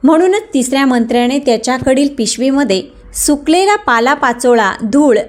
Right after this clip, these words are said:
आणि माती भरली. अशा प्रकारे तिघी मंत्री त्याच्या पिशव्या भरून दरबारात पोहोचले. राजाने तिघांच्याही पिशव्या न पाहता आदेश दिला की तिघांनाही तीन महिन्यासाठी वेगवेगळ्या कारागृहात पाठवण्यात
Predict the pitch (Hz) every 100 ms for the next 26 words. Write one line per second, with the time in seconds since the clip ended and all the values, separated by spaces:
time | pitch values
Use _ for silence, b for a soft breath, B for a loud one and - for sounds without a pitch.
0 | - 240 302 208 185 254 247 247 180 165
1 | - - - _ B B B 262 285 415
2 | 415 302 294 294 302 294 220 202 294 277
3 | 240 240 262 247 208 247 247 208 - 254
4 | 254 277 262 240 - 226 214 208 202 214
5 | - 180 165 165 - - _ B B B
6 | B 208 202 196 240 285 320 233 226 262
7 | 262 262 262 269 226 - 247 240 226 254
8 | 311 320 233 240 240 254 254 196 202 240
9 | - 208 190 - b b b - 349 339
10 | 277 277 285 285 302 277 339 - 294 339
11 | 349 311 247 254 262 254 233 285 233 202
12 | 269 269 240 214 233 240 247 202 214 247
13 | 220 220 240 240 220 185 196 208 214